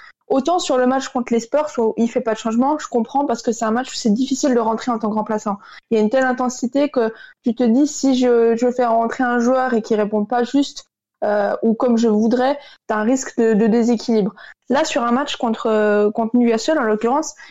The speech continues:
où il se passe rien ou qu'on n'est pas assez dangereux, pour moi, à la mi-temps, tu fais un changement au milieu de terrain au moins. Parce que, justement, tu vois que ça arrive pas.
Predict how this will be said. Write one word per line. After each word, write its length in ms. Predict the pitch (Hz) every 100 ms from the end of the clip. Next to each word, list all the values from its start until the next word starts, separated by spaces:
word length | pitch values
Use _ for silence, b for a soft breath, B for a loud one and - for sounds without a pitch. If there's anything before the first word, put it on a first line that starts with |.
| 247
où 80 | 233
il 100 | 240
se 140 | -
passe 480 | 240 226 226 - - -
rien 420 | 220 240 294 302
ou 80 | 226
qu'on 380 | 202 233 220 220
n'est 140 | 214 208
pas 140 | 247
assez 220 | 247 -
dangereux, 440 | 208 202 220 311 330
pour 120 | 226
moi, 180 | 220 269
à 40 |
la 120 | 202 196
mi-temps, 380 | 240 247 311
tu 120 | 320 233
fais 140 | 214
un 80 | 208
changement 340 | - 226 262
au 60 | 269
milieu 200 | 226 226
de 40 | 226
terrain 320 | 233 254 -
au 120 | 247
moins. 280 | 254 294 262 B B _ _
Parce 200 | 208 208
que, 260 | - 285 277
justement, 420 | 240 247 247 285
tu 120 | -
vois 180 | 233 262
que 60 | -
ça 140 | 214
arrive 260 | 208 226 -
pas. 220 | 294